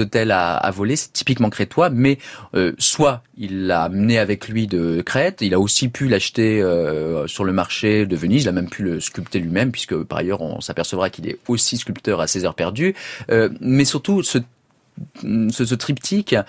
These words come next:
témoigne d'un, d'un sens de la couleur, d'une compréhension de la couleur, d'une appropriation de la couleur qui, qui là est, c'est quelque chose de nouveau. Et, et ça ne peut s'expliquer que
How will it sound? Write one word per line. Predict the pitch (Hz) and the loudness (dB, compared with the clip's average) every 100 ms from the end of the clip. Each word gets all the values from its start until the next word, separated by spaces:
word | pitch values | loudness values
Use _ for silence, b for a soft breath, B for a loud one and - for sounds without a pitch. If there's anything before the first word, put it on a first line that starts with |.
| B B B | B B B
témoigne | 147 151 160 170 | 2 4 2 2
d'un, | 120 113 95 | 2 2 2
d'un | 110 | 2
sens | - - 180 131 | 2 2 0 2
de | |
la | 120 | 2
couleur, | 120 - 139 165 | 2 2 4 6
d'une | 135 110 | 4 0
compréhension | - 175 170 156 - | -2 -2 0 0 2
de | 147 | 0
la | 120 | 0
couleur, | - 147 151 | 0 0 2
d'une | 120 143 | 4 2
appropriation | - 131 - 139 - 135 | 2 -2 0 -2 0 0
de | |
la | 123 | 0
couleur | - 156 170 | 0 0 0
qui, | - 131 B B B B | 2 0 B B B B
qui | - | 2
là | 135 156 143 | 6 6 6
est, | 113 - B B | 2 -2 B B
c'est | - | 0
quelque | 120 123 | 2 4
chose | 127 | 6
de | |
nouveau. | 123 104 95 87 - | 6 6 2 -2 0
Et, | 107 - | 2 2
et | - | 2
ça | 120 | 2
ne | |
peut | 120 143 | 2 0
s'expliquer | - - 120 110 139 | 0 -2 -2 0 -2
que | - 139 | 0 0